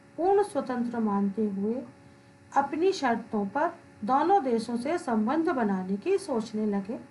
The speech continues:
इन रियासतों में देश की कुल जनसंख्या की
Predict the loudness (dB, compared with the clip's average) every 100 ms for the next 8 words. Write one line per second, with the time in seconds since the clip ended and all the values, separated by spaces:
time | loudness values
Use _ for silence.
0 | -20 -20 -20 -20 -20 -8 2 2 4 4
1 | 2 0 -6 -4 0 0 0 -4 -14 -20
2 | -10 -2 2 2 0 -4 -6 -6 -20 -20
3 | -2 4 4 4 2 0 0 -2 -2 -4
4 | -4 -6 -10 -12